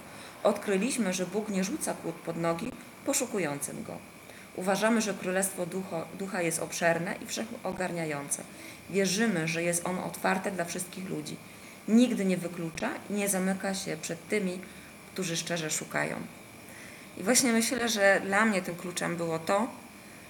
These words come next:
że ja nie mając wyboru tak naprawdę,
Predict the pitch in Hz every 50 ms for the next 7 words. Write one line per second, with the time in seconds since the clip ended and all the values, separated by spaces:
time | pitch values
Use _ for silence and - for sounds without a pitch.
0 | - 185 185 202 196 202 214 214 202 202 202 202 196 190 190 196 185 175 180 165
1 | 170 196 208 196 156 143 110 - - - - - - - - - - - - -
2 | - - - - - - - - - 170 - 165 160 156 156 - 165 165 165 -
3 | - - 185